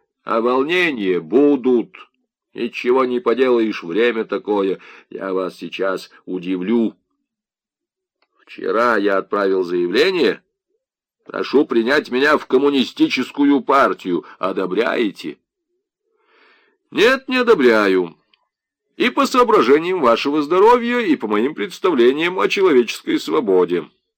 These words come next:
Рене тоже коммунист, мы с ним спорим чуть ли не каждый вечер. Я согласен. Сейчас коммунисты приятнее других, хотя бы потому, что они не у власти.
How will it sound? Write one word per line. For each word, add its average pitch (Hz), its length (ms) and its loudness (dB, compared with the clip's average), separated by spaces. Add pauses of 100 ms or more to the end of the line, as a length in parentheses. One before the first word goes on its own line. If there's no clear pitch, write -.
(840)
Рене 143 420 0
тоже 165 320 0
коммунист, 113 760 -4
мы 104 140 -6
с - 120 -12
ним 104 160 -10
спорим 104 400 -2
чуть - 260 -6
ли 98 120 -6
не 92 100 -8
каждый 95 400 -2
вечер. 92 400 -2 (180)
Я - 280 -4
согласен. 110 680 -2 (720)
Сейчас 277 460 -2
коммунисты 104 480 -4
приятнее 123 560 -4
других, 92 400 -4
хотя 95 240 -4
бы 95 140 -4
потому, 101 340 -6
что 107 160 -2
они 101 180 -4
не 101 120 -4
у 104 160 2
власти. 101 640 -4